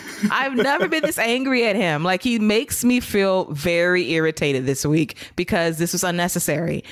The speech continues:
We celebrated these two tag teams. We were excited for this match. And now, well, bye.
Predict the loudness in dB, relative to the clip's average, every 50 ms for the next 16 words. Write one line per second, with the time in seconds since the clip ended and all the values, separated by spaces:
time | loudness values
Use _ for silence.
0 | -12 -4 0 2 2 4 4 4 2 2 0 -2 -4 -12 _ -6 -4 -2 0 0
1 | 0 2 0 0 0 2 2 2 2 2 2 2 2 2 -2 -4 -4 -2 0 0
2 | 0 -2 -2 -2 0 0 0 0 0 0 0 0 0 -2 -4 -4 -2 -2 -2 0
3 | 0 -2 -2 -4 -4 -8 -10 -6 0 2 2 4 4 4 2 2 2 0 0 -2
4 | -4 -2 -2 -2 -2 -2 -2 -4 -4 -2 -2 0 0 0 0 -2 0 -2 -2 0
5 | 0 -2 -2 -4 -4 -2 0 0 0 2 2 2 2 2 0 0 -2 -4 -4 -2
6 | 0 2 2 0 0 -2 -6 -10 _ _ _ _ _ _ _ _ _ -12 -6 -2
7 | 0 0 2 2 0 0 0 -2 -2 -4